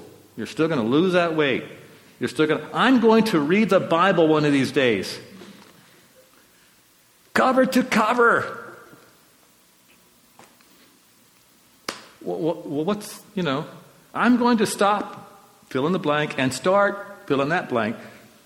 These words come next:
Wh-, why wait? And others of us have so many things that we, we're gonna be doing big things. Look,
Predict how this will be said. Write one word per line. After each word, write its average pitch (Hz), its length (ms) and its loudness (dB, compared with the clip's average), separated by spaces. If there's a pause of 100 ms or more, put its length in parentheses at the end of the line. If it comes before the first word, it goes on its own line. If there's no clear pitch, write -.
(400)
Wh-, 156 280 -10
why 196 180 0
wait? 240 460 -4 (960)
And 156 260 -2 (300)
others 196 320 2
of 151 120 0
us 143 200 -2
have 139 240 -4
so 208 500 0
many 240 240 4
things 175 400 -2
that 135 80 -2
we, 120 120 -4
we're 123 280 -8
gonna 151 240 -2
be 180 100 -2
doing 160 300 -4
big 151 220 -4
things. 160 280 -4
Look, 170 140 -8